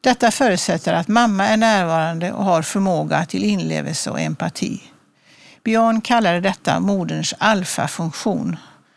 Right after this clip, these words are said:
Modern tar emot barnets råa sinnesupplevelser, barnets upphetsning, skrik och gråt. Beta-element kallade han det.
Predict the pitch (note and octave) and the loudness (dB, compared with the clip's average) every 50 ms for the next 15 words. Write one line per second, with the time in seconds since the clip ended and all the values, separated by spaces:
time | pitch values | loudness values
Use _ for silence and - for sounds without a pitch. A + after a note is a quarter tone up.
0 | _ _ _ _ _ _ _ - A3 A#3 A#3+ A3 F#3 E3+ F#3+ G3 G3+ A#3 A3+ A#3+ | _ _ _ _ _ _ _ -2 2 2 2 2 2 2 0 0 2 2 2 2
1 | A#3 A3+ G3+ F#3 F3+ F3+ G3+ G#3 - - F#3+ G3 F#3+ E3+ E3 E3 E3+ F3 - - | 2 0 0 0 0 0 -2 -4 -4 -2 2 2 4 4 4 2 0 -2 -4 -4
2 | - F#3 G#3 A#3 G#3+ F#3+ F3+ E3+ F3 - - A3 G#3+ F#3+ F3+ F3 - - F3+ - | -2 0 0 2 2 2 2 0 0 0 0 -2 -2 -2 -2 -4 -4 -6 -8 -6
3 | - F#3 F3+ F3+ F3+ F3 F3 - - G3 F#3+ G3 G3+ - G3 G3 G3 F#3+ F#3 F#3 | -4 -4 -2 -2 -4 -4 -6 -4 -4 -4 -6 -6 -6 -6 -2 0 0 2 0 0
4 | F#3 - - - A#3 - - - G#3 F#3+ - - - - G3+ G#3 G#3 G3+ - - | -2 -4 -4 -6 -6 -6 -6 -6 -4 -4 -4 -6 -6 -4 -2 -2 -2 -2 -4 -4
5 | - F#3+ F#3+ F#3+ F#3+ F#3 - - E3+ G3+ F#3 F#3+ F3+ E3+ E3 F3 E3+ - _ - | -2 -2 0 0 -2 -4 -4 -4 -4 -2 0 0 -2 -2 -2 -4 -6 -8 _ -16
6 | - - - - - - - _ _ _ _ _ _ _ _ _ _ _ _ _ | -18 -18 -18 -20 -20 -20 -20 _ _ _ _ _ _ _ _ _ _ _ _ _
7 | - G3+ F#3 F#3+ A#3 A#3 G3+ F3 - - - - B2+ D#3+ E3+ D#3+ D#3+ E3+ F3+ G#3 | -4 -2 0 2 2 2 0 -2 -4 -4 -4 -4 -2 -2 0 -2 -2 0 0 0
8 | A3 G#3 F#3 - - - - F#3 F3 D#3 C3+ - D3+ D3+ - - - - E3+ | 0 -2 -4 -6 -8 -8 -4 -4 -2 -2 -2 -2 -4 -4 -6 -6 -8 -10 -10